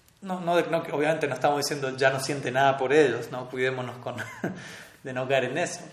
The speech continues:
Pero en la dinámica de su despertar romántico vemos que él ya empieza a estar,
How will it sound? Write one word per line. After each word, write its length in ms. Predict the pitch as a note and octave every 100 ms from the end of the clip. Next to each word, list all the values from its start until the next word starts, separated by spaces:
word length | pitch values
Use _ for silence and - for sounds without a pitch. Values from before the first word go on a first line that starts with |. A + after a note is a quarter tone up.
| - - _ _ _ - -
Pero 320 | C#3 C#3 D3
en 140 | -
la 140 | C#3+ C#3+
dinámica 600 | D3 D3+ F3+ F3+ F3 E3
de 120 | D3+
su 140 | D3+
despertar 540 | D3 C#3 D3+ C3+ D#3 D#3
romántico 640 | D3+ D3+ D#3 D#3 D#3 D3+
vemos 280 | C#3+ C#3+ C3+
que 140 | -
él 260 | C#3 C#3 B2+ - -
ya 120 | C3+ D3
empieza 320 | C#3+ D3+ D3
a 20 |
estar, 560 | - C#3+ B2+ - -